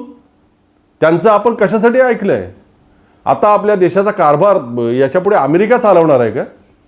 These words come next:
सगळे प्रश्न आणि प्रश्नच आहेत आणि त्या प्रश्नांवरून लोकांचं लक्ष हटवण्यासाठी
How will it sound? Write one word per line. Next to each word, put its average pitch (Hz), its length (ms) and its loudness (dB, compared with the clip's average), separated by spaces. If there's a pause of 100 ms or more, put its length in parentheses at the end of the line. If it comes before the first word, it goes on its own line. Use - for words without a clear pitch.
(420)
सगळे - 280 4
प्रश्न 180 520 -2
आणि 240 200 2
प्रश्नच 180 560 0
आहेत 98 160 -4 (180)
आणि 196 340 0 (680)
त्या 170 100 4
प्रश्नांवरून 202 800 2
लोकांचं 185 500 0
लक्ष 165 260 -2
हटवण्यासाठी 160 840 0